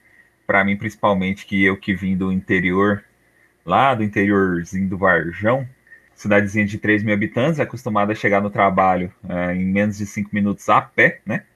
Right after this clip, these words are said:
Três, quatro ca-, quadras. Quando eu vim pra Goiânia, foi bastante estressante a mudança de rotina, de ficar quarenta a, a uma hora e meia de, de trânsito ou de ô-, no ônibus, que seja.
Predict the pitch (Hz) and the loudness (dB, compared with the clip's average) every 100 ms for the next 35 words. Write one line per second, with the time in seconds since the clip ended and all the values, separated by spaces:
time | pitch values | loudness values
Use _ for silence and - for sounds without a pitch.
0 | _ _ - 104 110 - 101 - 101 101 | _ _ 0 0 2 2 0 0 0 0
1 | 113 - 110 131 147 - - 123 147 160 | 0 0 2 2 0 -12 -6 -2 0 0
2 | 165 165 165 135 156 233 - _ _ _ | 2 4 4 4 0 -4 -10 _ _ _
3 | _ _ - 113 117 120 120 113 110 101 | _ _ -4 2 4 4 4 4 4 2
4 | 101 - _ _ _ _ - 110 - 127 | -2 -8 _ _ _ _ -2 -2 0 -8
5 | 139 - 151 143 - 107 147 - 98 98 | -8 -4 -4 -4 -4 -6 -4 -4 -2 -2
6 | 101 95 101 104 98 101 104 101 - 98 | -2 -2 -2 -4 -6 -4 -2 -4 -6 -8
7 | 113 107 98 - 98 101 - 101 90 104 | -6 -4 -6 -6 -4 -4 0 2 4 2
8 | - 110 104 98 90 - - 98 101 101 | 0 2 2 2 0 -4 -2 -2 0 0
9 | 98 104 92 98 98 95 98 82 - 101 | 0 0 -2 -2 -2 -2 -8 -8 -10 -8
10 | 101 104 98 104 - 98 98 101 95 95 | -4 -2 0 -2 -4 -2 -2 -2 -4 -4
11 | 101 101 90 101 107 110 - - - 92 | -2 -2 0 -2 -2 -6 -12 -20 -4 -2
12 | 92 98 | -2 -6